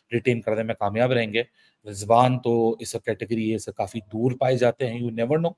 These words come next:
कल को कुछ भी हो सकता है, लेकिन मैं आज करंट डेट की बात करता हूँ कि करंट डेट में वो बहुत दूर पाए जाते हैं। और उसके अलावा जितने होंगे वो बी, सी, डी में ही आपको पाए जाएंगे। एक कैटेगरी में आपको रश हटता हुआ नजर आएगा,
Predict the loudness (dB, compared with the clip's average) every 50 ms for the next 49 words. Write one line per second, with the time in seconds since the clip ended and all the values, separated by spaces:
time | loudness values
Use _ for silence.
0 | _ -4 -4 -4 -6 -8 -12 -10 -10 -6 0 2 4 4 4 2 -2 -6 -4 -4
1 | -2 -2 -4 -4 -6 -4 -4 -4 -2 4 6 6 6 6 2 -2 -2 -2 -2 -2
2 | -4 -6 -6 _ -4 0 2 2 0 0 -4 -10 -8 _ -4 -4 -4 -6 _ -20
3 | -20 -20 _ _ -8 -4 2 2 4 4 4 4 2 2 2 -2 -4 -4 -4 -2
4 | 0 0 0 2 4 4 4 6 6 4 4 4 2 0 0 -2 -6 -8 -8 -10
5 | -14 _ _ _ _ _ _ _ -2 2 2 2 2 4 4 6 8 8 8 8
6 | 6 4 0 -2 -2 0 2 2 2 2 2 2 2 2 2 2 2 2 2 0
7 | 0 -2 -2 0 2 2 2 4 4 2 2 2 2 0 -2 0 0 0 0 0
8 | -2 -6 -4 -4 -4 0 0 0 2 2 0 -2 -2 -2 -2 -2 -2 -2 -2 -4
9 | -2 -2 -2 -2 -2 -4 -4 0 0 0 0 0 -4 -8 -10 -6 _ 2 2 2
10 | 2 2 0 0 2 2 2 2 0 0 -2 -4